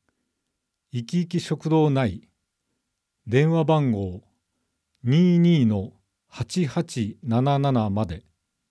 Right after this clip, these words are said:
マタニティスキンケア講座、クリスマス会。妊娠線予防のスキンケアとベビーマッサージを行います。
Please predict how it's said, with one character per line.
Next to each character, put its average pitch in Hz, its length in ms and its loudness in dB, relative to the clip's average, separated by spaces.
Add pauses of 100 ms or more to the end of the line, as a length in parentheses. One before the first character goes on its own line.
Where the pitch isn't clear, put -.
(2750)
マ 120 140 -2
タ 165 140 0
ニ 175 160 2
テ 170 140 -4
ィ 160 180 0
ス - 160 -10
キ 175 120 2
ン 165 120 4
ケ 160 200 4
ア 151 140 4
講 135 240 -2
座、 82 220 -8 (240)
ク - 100 -12
リ 151 80 0
ス - 140 -4
マ 139 100 0
ス - 120 -12
会。 85 300 -10 (2250)
妊 139 220 4
娠 170 320 2
線 165 300 2
予 156 120 6
防 156 200 4
の 120 160 2
ス - 120 -10
キ 160 140 0
ン 156 80 0
ケ 156 220 2
ア 117 120 2
と 87 260 -10 (600)
ベ 113 160 2
ビ 175 220 4
ー 170 40 4
マ 165 100 4
ッ 143 40 0
サ 156 280 0
ー 156 40 4
ジ 139 120 0
を 123 140 4
行 110 140 -4 (100)
い 95 80 -2
ま 85 120 -8
す。 - 220 -20